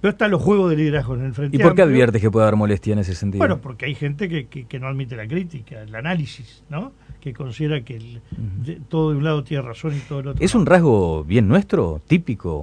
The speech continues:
Speaker 1: No,
Speaker 2: ¿O
Speaker 1: no, no, no,
Speaker 2: es
Speaker 1: eh,
Speaker 2: algo
Speaker 1: no, no, yo diría
Speaker 2: bastante
Speaker 1: que Uruguay al
Speaker 2: difundido?
Speaker 1: revés, es de
Speaker 2: Ujú.
Speaker 1: los países en ese sentido, eh, más abiertos y, y tolerantes, ¿no? Lo que pasa es que,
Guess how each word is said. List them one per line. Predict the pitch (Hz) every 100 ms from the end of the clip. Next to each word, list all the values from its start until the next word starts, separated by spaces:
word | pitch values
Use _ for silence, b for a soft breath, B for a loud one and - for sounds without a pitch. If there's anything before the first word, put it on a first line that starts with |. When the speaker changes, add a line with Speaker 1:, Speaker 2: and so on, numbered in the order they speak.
| 147
Speaker 1:
No, | 156
Speaker 2:
¿O | 127
Speaker 1:
no, | - 101
no, | 101 95
no, | 87
Speaker 2:
es | 90
Speaker 1:
eh, | 90
Speaker 2:
algo | 101 143 78 78 b b
Speaker 1:
no, | 285 226
no, | 175
yo | 180
diría | 180 180
Speaker 2:
bastante | 135
Speaker 1:
que | 143
Uruguay | 156 170
al | 156
Speaker 2:
difundido? | 139 143
Speaker 1:
revés, | 123 147
es | 120
de | 131 117
Speaker 2:
Ujú. | 82
Speaker 1:
los | -
países | - 147 143 147 127
en |
ese | 131 135
sentido, | 117 123 110 147 147 139 b b _ 160
eh, | 127 113 110 107
más | 135 127
abiertos | 131 147 151 135 139 -
y, |
y | 110 131 120
tolerantes, | 110 113 117 110 98 - 101
¿no? | 147
Lo | 165
que | 123
pasa | 123 120 151
es | 139
que, | 131